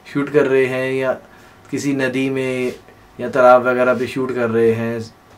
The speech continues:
तो वहाँ पे आपके आसपास में कुछ जो safety के लिए security होती हैं, उसमें से कोई available रहे, ताकि कोई भी mishappening होने से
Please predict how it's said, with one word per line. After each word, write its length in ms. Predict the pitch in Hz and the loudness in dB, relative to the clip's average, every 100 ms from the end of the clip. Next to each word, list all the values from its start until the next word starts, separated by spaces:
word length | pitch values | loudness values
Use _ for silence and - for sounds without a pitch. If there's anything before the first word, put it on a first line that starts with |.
| - | -8
तो 80 | 131 | -4
वहाँ 520 | 127 117 107 110 147 | -2 -4 -4 0 0
पे 260 | 143 127 135 | 0 0 0
आपके 360 | 113 117 - 135 | -2 -6 -4 -4
आसपास 600 | 113 135 135 123 117 - | 0 0 2 2 2 -2
में 200 | 127 151 - - - - _ | -8 -8 -12 -20 -20 -20 _
कुछ 320 | 156 185 185 - _ - _ _ - - - - 127 | 2 2 2 -12 _ -20 _ _ -20 -20 -20 -14 4
जो 280 | 151 151 151 - - _ - | 6 6 2 -16 -20 _ -20
safety 680 | - - 151 147 147 - 180 | -14 0 4 4 2 0 2
के 100 | 170 | 2
लिए 240 | 156 147 151 | 0 2 0
security 580 | 156 151 147 143 170 | -4 0 4 4 4
होती 320 | 165 139 131 127 | 2 2 0 -8
हैं, 280 | 127 139 - - - | -10 -12 -16 -20 -12
उसमें 320 | 123 - 143 139 | -12 -8 -4 -2
से 140 | 147 | -2
कोई 360 | 143 147 131 135 | 0 0 2 0
available 360 | 127 123 131 | 0 -2 -2
रहे, 240 | 113 92 90 87 - - _ - | -4 -6 -10 -16 -20 -20 _ 2
ताकि 500 | 151 170 - 208 226 - - - | 6 6 4 -2 -2 -10 -20 -2
कोई 200 | 151 156 | 6 6
भी 160 | 170 190 | 6 2
mishappening 560 | 156 151 143 143 156 | 2 0 0 0 -4
होने 360 | 139 135 135 143 | -4 -4 -2 -2
से 400 | 139 127 139 | -2 -2 -2